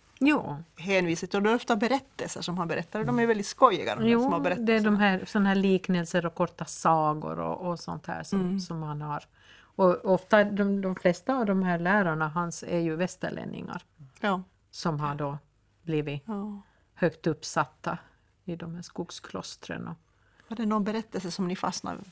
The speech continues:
Speaker 2: för särskilt?
Speaker 1: <laughs> Flera.
Speaker 2: Kommer ni ihåg?
Speaker 1: <laughs> Ja, jag har nog flera. Men jag, jag tyckte om den här Mai Nae.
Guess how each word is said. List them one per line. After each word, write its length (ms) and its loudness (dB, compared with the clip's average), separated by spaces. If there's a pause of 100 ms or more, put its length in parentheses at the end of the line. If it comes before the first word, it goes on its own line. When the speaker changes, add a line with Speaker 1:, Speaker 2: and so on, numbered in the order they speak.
(140)
Speaker 2:
för 200 -8
särskilt? 500 -2 (200)
Speaker 1:
<laughs> 220 -16
Flera. 280 -4
Speaker 2:
Kommer 140 2
ni 60 0 (100)
ihåg? 180 0
Speaker 1:
<laughs> 160 4
Ja, 160 6 (760)
jag 60 4
har 60 8
nog 160 4
flera. 500 6
Men 280 8
jag, 440 6
jag 200 4
tyckte 320 -2
om 340 6 (360)
den 300 0
här 300 0 (440)
Mai 320 6
Nae. 460 4